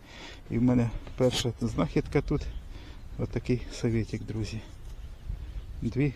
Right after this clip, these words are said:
копійочки. Радянський Союз. Раннє. Ну, якось так.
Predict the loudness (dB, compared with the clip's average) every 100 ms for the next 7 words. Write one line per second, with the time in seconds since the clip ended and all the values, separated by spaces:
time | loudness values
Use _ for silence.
0 | -2 0 4 4 2 -2 -2 -2 -8 -14
1 | -14 -16 -16 -16 -16 -16 -16 -16 -8 0
2 | 2 4 4 4 0 -6 -4 -4 -6 -12
3 | -2 0 2 0 -2 -8 -14 -18 -20 -18
4 | -4 0 2 2 -2 -4 -6 -12 -20 -20
5 | -20 -20 -20 -18 -18 -16 -16 -16 -18 -10
6 | -6 -4 -2 -2 -4 -8 -6 -6 -6